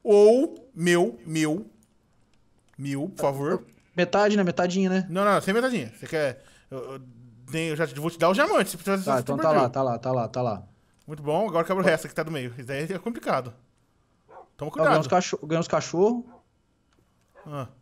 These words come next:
Speaker 2: O que que veio ali? Não veio, não sei o que que veio. Ah, veio coisa.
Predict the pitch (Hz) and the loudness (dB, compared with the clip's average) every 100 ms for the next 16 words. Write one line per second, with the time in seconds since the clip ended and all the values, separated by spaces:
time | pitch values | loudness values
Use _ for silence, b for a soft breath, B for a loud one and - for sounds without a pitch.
0 | _ _ _ _ _ _ _ _ _ _ | _ _ _ _ _ _ _ _ _ _
1 | 170 175 160 156 139 131 156 180 151 151 | -12 -6 0 2 4 2 2 0 -2 -6
2 | 165 165 156 151 135 135 139 131 139 135 | -8 -4 0 0 0 0 2 6 4 4
3 | 135 175 202 202 | 2 4 4 2